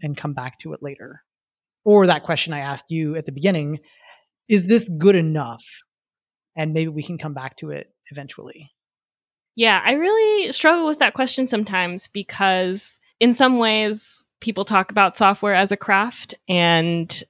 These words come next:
Speaker 2: if we were building it in a vacuum, we could, you know, fine tune and hone it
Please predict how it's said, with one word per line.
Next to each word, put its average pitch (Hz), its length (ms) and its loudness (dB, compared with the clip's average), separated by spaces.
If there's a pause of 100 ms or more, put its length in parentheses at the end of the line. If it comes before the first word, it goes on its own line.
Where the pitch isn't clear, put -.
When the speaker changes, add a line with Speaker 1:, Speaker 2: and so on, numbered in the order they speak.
(100)
Speaker 2:
if 185 240 0
we 175 200 0
were 175 160 2
building 170 340 2
it 180 160 2
in 175 140 0
a 160 100 0
vacuum, 220 680 0
we 160 200 0
could, 180 640 0 (720)
you 175 140 0
know, 156 160 2
fine 180 520 2
tune 180 380 2
and 170 160 2
hone 175 380 2
it - 320 0